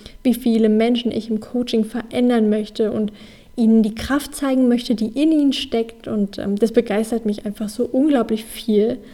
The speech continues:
Und ich sehe ja, was in den Coachings alles möglich ist. Und deswegen bin ich da manchmal ein bisschen zu viel Energie geladen. Und deswegen das Positive an Corona, es hat mir einfach gezeigt, ich darf mal einen Gang zurückfahren. Ich habe wieder sehr viel Zeit für mich gehabt und, ähm,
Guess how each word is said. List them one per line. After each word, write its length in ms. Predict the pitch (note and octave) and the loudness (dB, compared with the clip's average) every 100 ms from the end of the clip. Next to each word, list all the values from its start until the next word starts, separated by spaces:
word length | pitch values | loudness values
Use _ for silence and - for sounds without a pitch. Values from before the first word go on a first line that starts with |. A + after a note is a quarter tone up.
| - - - | -20 -20 -6
Und 340 | - A3+ A3 G#3+ | 4 4 4 2
ich 140 | A#3 | -4
sehe 200 | - A#3+ | 2 2
ja, 220 | A#3+ G3+ | 4 0
was 140 | A3 A3 | -2 -4
in 100 | A3 | -4
den 100 | G#3+ | -2
Coachings 460 | A3+ B3 B3 G#3+ | -2 -2 0 -4
alles 380 | - - C#4 C4+ | -4 -2 -2 2
möglich 420 | C4 C4+ A3+ G#3 | 2 2 -2 -4
ist. 260 | G#3 A3 - - - - - - - - | -4 -4 -8 -20 -20 -20 -20 -20 -16 -6
Und 120 | A3 | -2
deswegen 420 | G#3 G#3 A#3+ A#3+ A#3 | -2 0 2 4 6
bin 140 | A#3 | 4
ich 120 | A3+ | 4
da 140 | A3+ G#3 | 0 0
manchmal 460 | G#3 A3 A3 G#3+ | 0 -2 -2 -2
ein 100 | G#3+ | -2
bisschen 540 | G#3 - G#3+ G#3 G3+ - | -4 -4 0 0 0 2
zu 160 | F4+ | 4
viel 200 | F4+ D#4+ | 6 4
Energie 360 | A#3+ A#3 G#3 A#3 | 4 2 2 2
geladen. 460 | A3 G#3+ G#3+ C4 G4 - - _ _ - _ _ - | 0 0 0 -2 -4 -10 -20 _ _ -20 _ _ 0
Und 100 | C#4 | 4
deswegen 360 | D4 D4+ C4+ | 4 4 4
das 140 | C4 C4 | 4 4
Positive 600 | C#4+ C#4+ B3+ - B3 A3+ | 6 6 6 0 0 0
an 140 | G#3+ G#3+ | -2 -2
Corona, 520 | G#3+ A3 A3 A3 A3 | 2 4 4 2 0
es 160 | A#3 B3 | -4 -6
hat 140 | B3 | -4
mir 80 | A#3 | -4
einfach 240 | G#3 G3+ | -4 -8
gezeigt, 580 | - - A3+ G#3+ G#3+ A3+ | -12 -8 -2 0 -2 -6
ich 100 | G#3 | -8
darf 240 | G3+ G3 | -8 -6
mal 100 | A#3 | -4
einen 100 | G3+ | -4
Gang 200 | G#3 G#3+ | -4 -6
zurückfahren. 800 | - - C4 - - A3+ A3 G#3+ G#3+ - - - - _ _ _ _ - - | -4 0 0 -2 -8 -4 -2 -4 -6 -14 -20 -20 -20 _ _ _ _ -20 -16
Ich 80 | - | -14
habe 160 | G#3 | -4
wieder 180 | G#3+ G3 | 0 0
sehr 160 | G3+ G#3 | 0 -2
viel 180 | G#3+ | -6
Zeit 280 | G#3+ A3 A3 | -6 -2 -2
für 140 | A3 A3+ | 2 4
mich 320 | A#3+ A#3+ - | 4 2 -4
gehabt 560 | G#3+ G3 A3+ - - | -6 -4 -6 -8 -10
und, 400 | A#3 G#3 G#3 G#3 | -4 -2 -2 -4
ähm, 500 | G#3 G3 G3 G3 G3 | -4 -2 0 0 -2